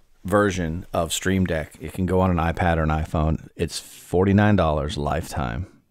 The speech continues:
forever, till you're dead. <laughs> And, um, it, uh, the Stream Deck's really cool. <clears throat> All these shortcuts that you see, every time you click something, all these buttons down here and all these tools up here, you can,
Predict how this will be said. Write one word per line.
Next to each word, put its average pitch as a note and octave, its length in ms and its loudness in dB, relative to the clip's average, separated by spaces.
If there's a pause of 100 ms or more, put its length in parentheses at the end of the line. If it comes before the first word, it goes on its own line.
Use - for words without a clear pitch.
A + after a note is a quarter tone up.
(560)
forever, C#2 560 -2 (720)
till F2 140 -2
you're D#2 80 0
dead. D2+ 360 -2 (680)
<laughs> A#2 160 6 (420)
And, A2 240 8
um, F2+ 400 6 (1700)
it, A2+ 260 10
uh, F#2 360 8 (340)
the G2+ 100 -2
Stream C#3 280 6
Deck's G2 240 4
really F#2 200 4
cool. D2+ 360 0 (140)
<clears throat> C#3 320 10
All G2 180 10
these A2 180 6
shortcuts G#2 600 6
that E2 160 2
you F#2+ 80 0
see, F#2+ 500 2 (480)
every G#2 100 6
time A2+ 140 10
you F2+ 60 6
click G2 240 0
something, F#2+ 380 0
all A2 280 6
these G2+ 300 2
buttons G2 540 0
down G2 260 4
here F#2+ 460 4
and F2 220 -2
all F#2+ 220 4
these F#2+ 240 -2
tools F2 320 0
up E2 140 -4
here, F2+ 260 0
you D#2+ 240 -2
can, D#2+ 380 -2